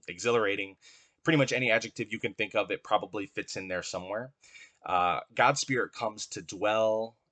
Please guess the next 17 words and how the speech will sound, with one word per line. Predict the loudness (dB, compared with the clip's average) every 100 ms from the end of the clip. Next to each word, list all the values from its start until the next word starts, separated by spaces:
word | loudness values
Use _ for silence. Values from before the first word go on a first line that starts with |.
| -16
in | -12
humans, | -6 -6 -6 -12 -16 -14
in | -12
his | -8 -6
followers. | 0 0 0 -4 -10 -14 -14 _ _ _ -6
It | -2
comes | -2 -4
to | -8
commune | -10 -6 -2 0
with | 0
us, | 0 0 -2 -8 -12 _
to | -10 -10
empower | -2 2 4 6
us, | 2 0 -10 _ _ _ -8
and | -6
to | -4
unify | -4 -2 -2 -4